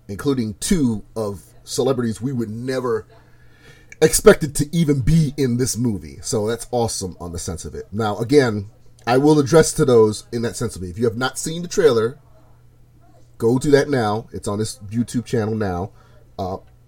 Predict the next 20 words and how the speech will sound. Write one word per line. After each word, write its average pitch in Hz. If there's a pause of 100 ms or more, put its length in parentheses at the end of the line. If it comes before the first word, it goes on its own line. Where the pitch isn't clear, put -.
(580)
along 151
with 143
the 127
fact 120
that, 110
excuse -
me, 90
he's 107
announced 104
that 101
he's 110
gonna 107
be 104
doing 101
a 95
road 104
trip -
show 95 (380)
with 107
Jason, 104